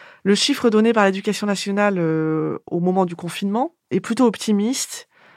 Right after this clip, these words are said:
En fait, le ministère considère qu'il n'y aurait eu que quatre à cinq pour cent de décrocheurs, euh, lors du premier confinement.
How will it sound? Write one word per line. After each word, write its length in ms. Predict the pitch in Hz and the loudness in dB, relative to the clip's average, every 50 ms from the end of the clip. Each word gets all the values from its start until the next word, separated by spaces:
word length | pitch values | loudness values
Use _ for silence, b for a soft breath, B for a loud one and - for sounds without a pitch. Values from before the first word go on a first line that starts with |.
| b b b | b b b
En 100 | - 175 | -4 -2
fait, 240 | 170 - 214 214 - | 0 0 0 2 2
le 80 | 202 | 2
ministère 400 | 190 196 196 202 - - 233 220 | 4 4 2 0 0 0 -2 -2
considère 380 | - 202 185 - 175 190 214 214 | 0 -4 -4 -2 -2 -2 -4 -2
qu'il 120 | - 196 | -2 -2
n'y 120 | 190 190 190 | 0 0 0
aurait 160 | 180 196 208 | 2 2 2
eu 160 | 208 208 208 | 0 0 -2
que 300 | - - - 254 247 247 | -4 -2 0 0 0 0
quatre 320 | 233 - 233 220 - - | -2 -2 -4 -4 -2 -4
à 40 | 196 | -6
cinq 220 | 185 - 196 190 180 | -6 -4 -6 -8 -8
pour 160 | - 175 165 | -10 -12 -10
cent 120 | - 175 | -8 -8
de 40 | 175 | -6
décrocheurs, 680 | 165 156 - - 165 - - 185 185 233 - - - B B B B B B B B B B B B B B - | -6 -8 -8 -10 -10 -8 -8 -8 -8 -8 -10 -12 -18 B B B B B B B B B B B B B B -4
euh, 80 | 165 160 | -2 -2
lors 260 | 165 185 214 214 196 | 2 2 2 2 2
du 80 | 185 | 0
premier 220 | 170 - 180 170 165 | -4 -4 -4 -4 -4
confinement. 520 | 165 - 165 - - 160 160 165 208 269 | -4 -6 -10 -8 -6 -6 -4 -4 -6 -8